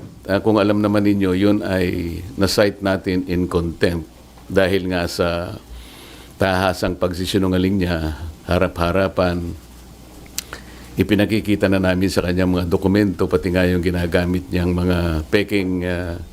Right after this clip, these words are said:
I Ds na inisyu ng L T O. Pero ganun pa rin ang pagkakatanggi-tanggi niya. Napilitan kami na i-contempt siya at nailagay nga siya sa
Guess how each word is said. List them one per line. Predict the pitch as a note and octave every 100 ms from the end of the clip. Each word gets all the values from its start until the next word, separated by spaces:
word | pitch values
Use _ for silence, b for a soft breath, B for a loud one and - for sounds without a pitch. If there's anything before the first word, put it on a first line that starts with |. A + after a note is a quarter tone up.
| B B B -
I | G2+ G2+
Ds | F2 G2+ -
na | F#2+
inisyu | F2 F#2+ F2+ - F2+
ng | F2 F2
L | E2+ E2
T | G#2 G2
O. | E2+ E2+ G#2 F#2+ - B B B B B B
Pero | G2+ G#2+
ganun | G#2+ A2+ G#2
pa | G#2+
rin | A2 G#2
ang | F#2
pagkakatanggi-tanggi | F#2 F#2 F#2 F2+ - F#2 F#2 - F#2 F2+
niya. | E2+ E2 E2+ F#2+ G2 -
Napilitan | F#2 G#2+ G2 G2 F#2+ F2+
kami | F#2 F2+ E2
na | E2+ F2 F2 F2 E2+ - -
i-contempt | F2+ G2+ - G2 F2+
siya | F2+ E2+
at | - E2 - - B B B B B B B
nailagay | - G2+ A#2 A2 G#2 G2 G2+ F#2+
nga | F2+
siya | - D#2+ D2+
sa | - E2+